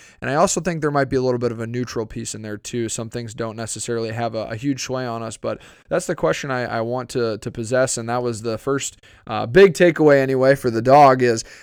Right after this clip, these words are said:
uh, he was feeding himself, unfortunately, a lot of negative energy. And some of the people that were coming to visit him were, uh, they were turned off right away. They thought he was a mean dog. Um,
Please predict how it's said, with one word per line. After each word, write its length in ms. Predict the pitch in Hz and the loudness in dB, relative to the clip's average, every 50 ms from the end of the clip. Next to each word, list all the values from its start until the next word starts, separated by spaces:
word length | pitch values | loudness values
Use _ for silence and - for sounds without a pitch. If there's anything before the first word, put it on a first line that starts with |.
| - - | -8 -4
uh, 180 | 113 113 110 | -2 -2 -2
he 220 | 110 - - 170 190 | -2 -4 -6 -4 -2
was 240 | 185 175 156 135 - | 0 2 0 0 -2
feeding 300 | - - 156 156 156 143 | -4 -4 -4 -4 -6 -8
himself, 520 | 139 131 127 - - 123 117 123 139 - 131 | -8 -8 -6 -6 -4 -2 -2 -2 -4 -4 -8
unfortunately, 540 | 123 113 - 120 117 - - 127 131 131 | -12 -8 -8 -8 -8 -8 -10 -10 -8 -6
a 80 | 131 117 | -4 -2
lot 160 | 110 107 117 | -2 -2 -2
of 80 | 120 117 | -2 -2
negative 320 | 113 113 120 127 131 131 | -4 -4 -4 -2 -2 -2
energy. 440 | 143 160 208 214 151 117 107 98 - _ _ _ _ _ - | -2 -2 -4 -4 -4 -6 -8 -10 -12 _ _ _ _ _ -12
And 360 | - 117 117 117 117 113 113 | -8 -6 -6 -4 -4 -4 -4
some 200 | - 143 143 139 | -4 -4 -2 -2
of 60 | 127 | -4
the 60 | 127 | -4
people 380 | 123 - 131 135 131 143 139 131 | -4 -4 -4 -4 -2 0 0 0
that 120 | 123 120 113 | 2 0 0
were 80 | 117 | -2
coming 300 | 113 - 131 127 127 120 | -4 -6 -8 -8 -8 -8
to 60 | 117 | -8
visit 320 | 113 117 123 120 123 123 110 | -6 -4 -4 -4 -4 -6 -6
him 320 | 117 120 120 123 127 127 | -6 -8 -8 -8 -8 -8
were, 280 | 120 113 107 113 113 - - - - _ _ | -8 -6 -6 -8 -8 -10 -14 -20 -20 _ _
uh, 460 | - 117 113 110 113 110 110 110 110 101 | -10 -6 -4 -4 -4 -4 -4 -4 -6 -8
they 720 | 113 120 117 117 123 120 120 120 117 120 120 120 120 117 | -12 -10 -6 -4 -2 0 0 2 2 2 2 2 0 0
were 140 | 113 110 110 | 0 -4 -4
turned 240 | - - 139 135 135 | -4 -2 0 2 2
off 220 | 131 127 120 - | 2 2 2 2
right 160 | 135 127 123 117 | 2 2 2 2
away. 520 | 117 131 135 135 139 139 139 139 135 131 | 4 4 6 6 8 8 6 6 4 2
They 200 | 120 120 117 117 | -2 -4 -6 -6
thought 220 | 117 - 120 120 | -6 -6 -6 -4
he 60 | 120 120 | -4 -6
was 140 | 113 110 | -6 -8
a 60 | 113 117 | -10 -12
mean 320 | 123 123 127 127 131 127 | -12 -12 -10 -10 -8 -6
dog. 480 | 127 123 123 123 123 123 123 120 120 - _ _ _ _ _ - | -4 -4 -2 -2 -2 -2 -4 -6 -8 -12 _ _ _ _ _ -14
Um, 540 | 117 113 113 113 113 113 110 110 107 113 | -10 -10 -8 -8 -8 -8 -8 -10 -10 -12